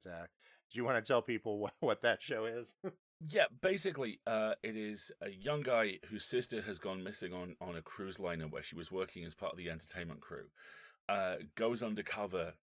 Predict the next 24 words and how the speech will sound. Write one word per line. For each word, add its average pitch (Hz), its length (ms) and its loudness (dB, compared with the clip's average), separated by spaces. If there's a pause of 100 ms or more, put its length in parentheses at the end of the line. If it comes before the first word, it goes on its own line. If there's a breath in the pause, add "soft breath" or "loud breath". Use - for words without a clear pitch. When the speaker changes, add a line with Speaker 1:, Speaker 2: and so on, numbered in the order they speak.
(160)
Speaker 2:
disguised 95 540 0
as 92 100 -2
a 90 60 0
member 85 300 -6
of 76 100 -10
the 85 60 -12
crew 95 220 -6
to - 100 -10
find 85 260 -6
out 78 140 -4
what 78 140 -4
happened 87 360 -6
to 80 160 -6
her. 73 140 -10 (600 loud breath)
And 95 440 -4 (920)
were 139 300 2
this 147 240 0
a 113 80 4
well-behaved 117 680 0
show, 87 300 -2
that 87 200 -4
would 85 180 -8
be 87 180 -10
it. 90 260 -4